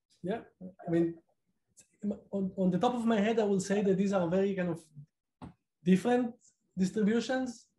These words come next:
but, uh, I mean, different, different, they are very different nature, but, uh, yeah, actually, uh, um, yeah,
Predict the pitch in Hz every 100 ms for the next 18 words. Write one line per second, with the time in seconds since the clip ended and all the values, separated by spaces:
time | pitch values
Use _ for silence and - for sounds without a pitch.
0 | _ _ _ 151 156 151 156 147 147 147
1 | 147 147 156 165 196 196 175 - _ _
2 | _ - - 196 190 170 - _ _ _
3 | - 165 160 202 208 208 196 160 180 202
4 | 269 240 170 160 160 160 156 151 - _
5 | _ _ - 214 175 170 175 175 208 196
6 | 185 175 170 175 170 170 170 165 165 160
7 | 160 160 151 _ _ _ _ _ _ _
8 | _ _ _ _ _ _ - 143 143 139
9 | 135 - _ _ _ _ _ _ _ _
10 | _ _ _ _ _ _ _ _ _ _
11 | - 196 170